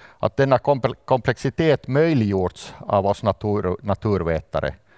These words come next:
Fysiker och kemister har gjort de innovationer som gö-, möjliggjort snabba datorer och datakommunikation. Matematiker och datavetare har utvecklat algoritmer och software som får datorerna att fungera så vackert som det gör,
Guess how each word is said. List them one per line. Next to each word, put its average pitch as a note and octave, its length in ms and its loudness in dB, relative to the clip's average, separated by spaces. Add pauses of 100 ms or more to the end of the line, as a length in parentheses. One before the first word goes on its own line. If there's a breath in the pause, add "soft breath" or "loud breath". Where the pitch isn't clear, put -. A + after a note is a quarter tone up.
(540 soft breath)
Fysiker D3 560 -2
och A#2+ 140 -2
kemister B2+ 520 0
har A#2 120 0
gjort A#2+ 260 -6
de C3 140 0
innovationer A#2+ 800 2
som B2 200 -2
gö-, B2+ 340 2
möjliggjort A#2+ 560 0
snabba A#2 380 0
datorer G#2 500 -2
och F#2+ 120 -2
datakommunikation. F2 1160 -4 (680 soft breath)
Matematiker B2+ 760 2
och G#2+ 80 0
datavetare A#2 720 0
har G#2 320 0
utvecklat G#2+ 420 0
algoritmer G#2 720 -2
och G2+ 100 -2
software A2+ 680 2 (160)
som G#2 320 -2 (120)
får B2+ 220 2
datorerna G#2+ 580 0
att - 120 -4
fungera A2 480 0
så - 160 -6
vackert G#2+ 440 0
som F2 180 -6
det F2 80 -2
gör, B2+ 420 2